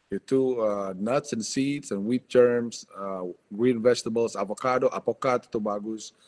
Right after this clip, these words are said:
Vitamin A, Itu sweet potatoes, uh, apa, yam, um, uh, spinach, uh, black eyed peas, and also mangoes.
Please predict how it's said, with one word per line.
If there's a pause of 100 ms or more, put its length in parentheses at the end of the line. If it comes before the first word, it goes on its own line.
(340)
Vitamin
A, (440)
Itu
sweet
potatoes,
uh, (400)
apa,
yam, (480)
um, (480)
uh, (120)
spinach,
uh,
black
eyed
peas, (400)
and
also
mangoes.